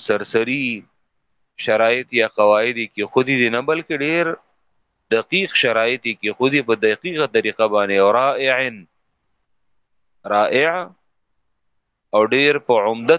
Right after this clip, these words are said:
طریقې سره. رائع، لکه یو سړی بل ته، مثلاً، میسج راولیږي، او دی ورته چې کله ایکسلنټ لیکي، انګلیش کې ورته چې موږ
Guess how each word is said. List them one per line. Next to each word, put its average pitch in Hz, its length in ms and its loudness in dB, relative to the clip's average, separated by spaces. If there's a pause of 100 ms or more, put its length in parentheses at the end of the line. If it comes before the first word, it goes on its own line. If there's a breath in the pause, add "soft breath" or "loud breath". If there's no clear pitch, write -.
طریقې 113 380 -2 (120)
سره. 90 180 2 (160)
رائع، 139 380 0 (2500 loud breath)
لکه 107 220 0
یو 110 140 2 (100)
سړی 123 220 0 (120)
بل 135 140 -2
ته، 113 360 -2 (1200)
مثلاً، 120 320 0 (140)
میسج 131 300 -6
راولیږي، 120 640 2 (1120)
او 101 180 4 (920)
دی 123 100 4
ورته 123 300 0
چې 107 200 -10
کله 117 200 2 (220)
ایکسلنټ 120 460 -2 (120)
لیکي، 147 300 -4 (340)
انګلیش 110 340 0
کې 113 100 -4
ورته 104 200 0
چې 104 120 0
موږ 110 100 -6